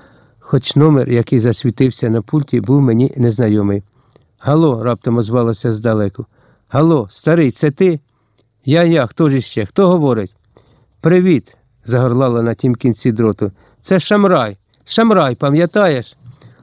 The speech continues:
"О", зрадів я, "старий, скільки зим? Що ж ти не дзвонив? Я тут чекаю, чекаю". На лінії все тріщало. "Слухай", гукав Шамрай, "я телефоную з села. Тут погано чути. В мене до тебе справа, за твоїм профілем, до речі".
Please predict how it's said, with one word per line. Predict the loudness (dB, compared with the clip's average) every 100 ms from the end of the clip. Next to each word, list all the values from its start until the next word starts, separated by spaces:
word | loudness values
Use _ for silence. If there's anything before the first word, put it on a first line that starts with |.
| _
"О", | 0 2 2 0
зрадів | 0 0 2 2
я, | 2 0
"старий, | -2 0 2 0 -2
скільки | -2 0 2 2
зим? | 2 2 2 -2 -12
Що | -2 0 2
ж | 2
ти | 2
не | 2
дзвонив? | 2 2 2 2 -2 _ _ _ -2
Я | 0
тут | 0 0
чекаю, | -2 0 0 2 0
чекаю". | -2 -4 -2 0 -2 -6 _ _ _ _ _ _ _ -2
На | 0
лінії | 2 2 2
все | 0 -4
тріщало. | -2 -4 -2 -2 -2 -4 _ _ _ _ _ _ -14
"Слухай", | -6 0 2 2 0 -2
гукав | -2 -2 -2 -2
Шамрай, | -2 0 0 -4 _ -20 -20 _ -2
"я | 0
телефоную | 2 2 2 2 2 2 2 0
з | 0
села. | 0 2 2 -2 -8 _ _ _
Тут | -2 -2
погано | 0 0 2 0
чути. | -2 -2 -2 -2 -4
В | 0
мене | 2 2 0
до | -2 -4 -2
тебе | 0 0 0
справа, | -2 -2 0 2 -2 -4
за | -4
твоїм | -2 2 2 0
профілем, | 0 0 0 0 0 -2
до | 0 0
речі". | 0 -4 -10